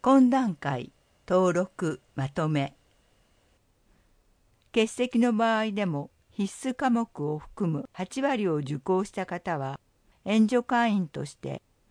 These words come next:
登録、活動できます。ただし、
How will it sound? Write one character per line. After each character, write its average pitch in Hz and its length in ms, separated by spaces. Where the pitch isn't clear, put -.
登 190 240
録、 180 480
活 - 320
動 185 200
で 165 140
き - 140
ま 143 160
す。 - 220
た 233 140
だ 196 140
し、 170 320